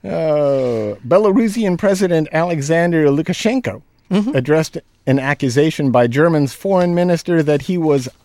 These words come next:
Speaker 1: Europe's last dictator. He addressed that.
Speaker 2: Oh, he
Speaker 1: He
Speaker 2: said
Speaker 1: said
Speaker 2: that.
Speaker 1: he, no, no.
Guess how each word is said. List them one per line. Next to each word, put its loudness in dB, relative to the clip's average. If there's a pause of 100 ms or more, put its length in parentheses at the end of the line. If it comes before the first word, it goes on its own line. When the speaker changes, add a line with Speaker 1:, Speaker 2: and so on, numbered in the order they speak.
(180)
Speaker 1:
Europe's 0
last -2 (180)
dictator. -4 (720)
He 2
addressed 2
that. -6 (440)
Speaker 2:
Oh, 8
he 2
Speaker 1:
He -2
Speaker 2:
said 6
Speaker 1:
said 8
Speaker 2:
that. 6 (140)
Speaker 1:
he, -2
no, 6
no. -2